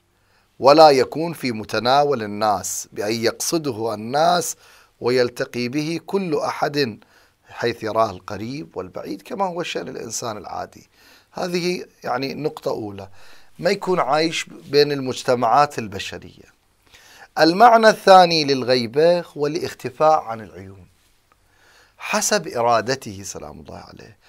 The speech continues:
فلا تراه العيون مع كونه موجودا، كما احنا اكو أمثلة كثيرة على هذا المعنى. مثلًا العيون لا ترى الأرواح، لا يمكن أن ترى الروح،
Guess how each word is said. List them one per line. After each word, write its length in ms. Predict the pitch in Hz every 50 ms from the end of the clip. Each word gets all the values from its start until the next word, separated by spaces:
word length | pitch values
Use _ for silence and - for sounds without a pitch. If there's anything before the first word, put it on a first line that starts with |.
| - - - - - _ _ _
فلا 360 | - 165 196 208 202 196 185
تراه 500 | 180 - 165 165 160 160 156 139 120 139
العيون 480 | 135 135 120 131 147 147 147 139 139
مع 320 | 123 131 135 127 120 127 139
كونه 720 | 139 - 151 160 165 175 170 165 160 143 139 156 156 147 143
موجودا، 840 | 139 135 131 131 120 117 143 175 185 170 143 113 123 113 101 98 - _ _ _ _ _ _ _ _
كما 580 | - 175 165 170 170 170 175 196 - - - - -
احنا 260 | - - 156 160 -
اكو 180 | - - 160
أمثلة 320 | - 135 - - 160 151 135
كثيرة 400 | 127 - 143 - - 196 165 143
على 180 | 113 123 120
هذا 180 | 113 120 120 123
المعنى. 360 | 120 117 117 - - - - -
مثلًا 420 | - - - - 123 120 113 113 - _ - - - _ _ _
العيون 480 | 123 120 120 123 127 127 139 147 151 147
لا 120 | 165 165
ترى 260 | 165 165 - 160 143 127
الأرواح، 720 | 120 110 - 107 104 110 104 90 - - - - _ _ _ _ _ _ _ _ _ _ _ _ _ _ _ _ _ _
لا 80 | - 117
يمكن 260 | 123 131 127 - 143
أن 140 | 139 127 117
ترى 220 | - 120 120 113
الروح، 300 | 110 104 104 107 104 101